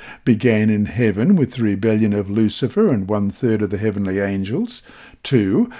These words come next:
culminated with Christ's decisive victory at the cross, and three, still continues against God's end-time remnant people. Reflecting on the beginning of this controversy,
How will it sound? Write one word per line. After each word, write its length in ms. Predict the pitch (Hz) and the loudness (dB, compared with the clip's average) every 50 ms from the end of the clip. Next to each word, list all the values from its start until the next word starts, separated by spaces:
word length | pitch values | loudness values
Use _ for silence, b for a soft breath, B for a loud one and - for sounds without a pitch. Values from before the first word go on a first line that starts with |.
| B B B | B B B
culminated 720 | - 139 131 131 127 120 123 110 110 107 104 113 190 196 | 0 2 4 4 4 4 4 2 4 2 4 4 4 4
with 280 | 185 131 113 107 - - | 4 2 0 0 -2 -6
Christ's 440 | - - 123 110 113 127 135 - - | -6 -2 0 2 2 2 0 -4 -6
decisive 800 | - - 117 - - - 127 117 117 113 - - - 120 107 | -6 -6 -6 -6 -4 -2 0 0 0 -2 -2 -4 -4 -4 -4
victory 580 | 98 92 101 135 139 139 - - 123 113 107 104 | -4 -4 -4 -4 -4 -4 -6 -6 -4 -2 -2 -2
at 140 | 98 - - | -4 -6 -8
the 80 | 104 | -12
cross, 680 | - - - - 196 143 98 117 185 - - - - B B B B B B B _ - | -12 -10 -6 -4 -2 -2 -2 -2 -4 -4 -6 -8 -10 B B B B B B B _ -4
and 220 | 113 104 98 98 | -2 -2 -2 -4
three, 580 | - - - 240 247 226 175 151 151 151 147 139 B B B B B | -6 -6 -2 0 2 2 2 2 0 -2 -6 -8 B B B B B
still 460 | - - - - 254 262 262 247 240 | -10 -6 0 2 4 4 4 4 2
continues 800 | 240 - 214 202 185 - - 226 202 151 131 117 104 101 95 107 | 2 2 2 2 4 4 4 4 6 6 4 4 2 0 0 -2
against 480 | 127 113 123 131 123 123 117 - - | -2 0 2 2 2 2 0 -2 -4
God's 320 | - 143 135 131 127 110 117 | -2 0 0 2 0 0 0
end-time 720 | 131 123 123 123 117 - - 127 110 107 107 110 113 101 | 0 2 2 0 0 -2 -2 -2 -2 0 0 0 0 0
remnant 580 | 101 101 95 90 87 85 87 85 85 - - | -2 -2 -2 -2 -4 -4 -6 -8 -8 -10 -8
people. 600 | - - 151 160 139 - 110 95 82 85 - - _ _ _ _ _ _ _ _ _ _ _ _ _ _ _ _ _ _ _ _ _ - | -6 -6 -4 -4 -4 -6 -6 -8 -8 -10 -14 -20 _ _ _ _ _ _ _ _ _ _ _ _ _ _ _ _ _ _ _ _ _ 2
Reflecting 500 | 139 - - 143 151 156 - 147 131 127 | 2 2 4 2 0 0 0 0 2 2
on 140 | 127 123 | 2 2
the 100 | 120 110 | 0 0
beginning 420 | 92 107 104 104 165 247 269 202 143 | -2 -4 -2 0 4 6 6 6 6
of 120 | 113 98 | 2 0
this 160 | 98 95 - | -2 -6 -6
controversy, 800 | - - 127 131 127 - 143 127 147 151 139 - - 151 143 139 | -4 -2 0 0 0 0 0 2 2 2 2 2 0 -2 -2 -4